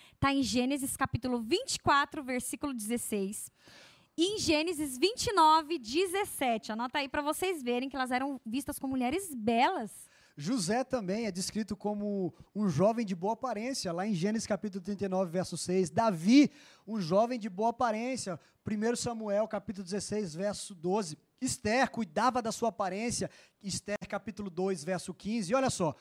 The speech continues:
Speaker 2: o cuidado com a aparência tem um lugar na área da disciplina física.
Speaker 1: Isso, por isso não se desespere com a beleza ou a
Speaker 2: <laughs>
Speaker 1: aparência. Calma, calma, calma. Deus fez você do jeitinho que Ele queria.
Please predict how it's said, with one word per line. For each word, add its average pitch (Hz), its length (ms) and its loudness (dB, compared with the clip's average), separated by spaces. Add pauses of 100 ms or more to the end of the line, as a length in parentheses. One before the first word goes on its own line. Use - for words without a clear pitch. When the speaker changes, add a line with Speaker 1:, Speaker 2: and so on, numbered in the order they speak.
(220)
Speaker 2:
o 240 100 0
cuidado 294 460 4
com 247 120 0
a 233 40 4
aparência 180 600 0 (540)
tem 359 320 6
um 339 40 8
lugar 226 460 6
na 262 140 -4
área 214 420 0 (280)
da 254 100 4
disciplina 294 400 2
física. - 500 2
Speaker 1:
Isso, 339 240 -14
por 311 140 -2
isso 392 200 -2
não 427 160 2
se 480 120 0
desespere 339 960 2 (460)
com 330 160 -4
a 339 80 6
beleza 320 400 2
ou 349 60 4
a 359 40 6
Speaker 2:
<laughs> 349 60 6
Speaker 1:
aparência. 302 540 2
Calma, 269 400 2
calma, 330 300 -2
calma. 240 340 0
Deus 294 600 -2
fez 330 340 -4
você 277 340 -4
do 277 160 -4
jeitinho 285 540 -2
que - 140 -8
Ele 311 180 -2
queria. 349 580 0